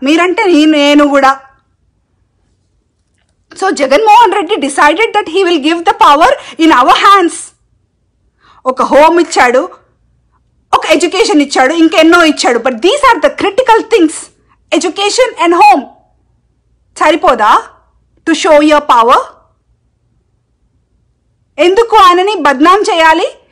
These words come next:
పదవి ఇచ్చాడు, పదవి, పవర్ ఇవ్వలేదు, పదవి, పదవి ఇచ్చాడు, పవర్ ఇవ్వలేదు అని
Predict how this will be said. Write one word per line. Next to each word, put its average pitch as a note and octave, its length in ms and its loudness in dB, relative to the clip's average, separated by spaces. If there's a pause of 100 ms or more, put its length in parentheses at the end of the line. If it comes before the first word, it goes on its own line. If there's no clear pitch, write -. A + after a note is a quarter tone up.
(180)
పదవి D#4+ 280 0
ఇచ్చాడు, D4+ 360 0
పదవి, D#4+ 560 -2 (200)
పవర్ C#4+ 220 2
ఇవ్వలేదు, D4 420 2
పదవి, D4+ 540 -2
పదవి D4+ 360 -4
ఇచ్చాడు, D#4+ 360 -2
పవర్ D4 340 -2
ఇవ్వలేదు D4 380 0
అని D#4 220 0